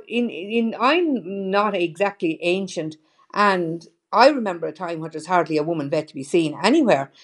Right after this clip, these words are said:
And certainly farmers would be looking askance,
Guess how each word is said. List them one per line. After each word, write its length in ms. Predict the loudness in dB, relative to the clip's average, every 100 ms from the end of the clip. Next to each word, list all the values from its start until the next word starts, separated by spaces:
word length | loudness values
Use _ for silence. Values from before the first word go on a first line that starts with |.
| -20 -2
And 200 | 0 4
certainly 600 | 6 6 2 -2 -4 -8 0
farmers 380 | 0 2 -2
would 140 | -4 -2
be 80 | -2
looking 240 | -2 -6
askance, 600 | -10 -4 -2 -2 -4